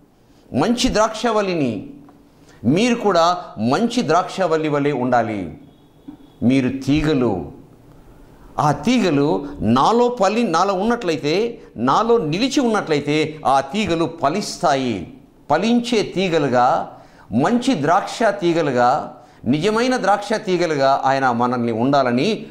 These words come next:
కోరుకుంటున్నాడండి. ఈ లోకంలో జీవించే సమయంలో మంచి ద్రాక్షవల్లిగా ఉండాలని కోరుకుంటున్నాడండి. అయితే ఎప్పుడు అది మంచి ద్రాక్షవల్లి అవుతుంది,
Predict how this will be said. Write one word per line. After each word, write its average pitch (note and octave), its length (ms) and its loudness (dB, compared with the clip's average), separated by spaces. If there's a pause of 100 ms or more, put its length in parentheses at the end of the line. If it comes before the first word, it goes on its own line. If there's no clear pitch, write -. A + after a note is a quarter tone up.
(160)
కోరుకుంటున్నాడండి. A#2+ 920 0 (340)
ఈ A#2 60 2
లోకంలో C3+ 440 0 (100)
జీవించే F3+ 380 0
సమయంలో D3 800 0 (500)
మంచి A#3 360 2
ద్రాక్షవల్లిగా D#3 1120 0
ఉండాలని B2+ 380 2
కోరుకుంటున్నాడండి. G#2 840 -4 (1080)
అయితే A#2 640 0 (920)
ఎప్పుడు G#3 800 0 (220)
అది C3+ 400 0
మంచి G#3 640 0
ద్రాక్షవల్లి D3 640 0
అవుతుంది, B2+ 600 -2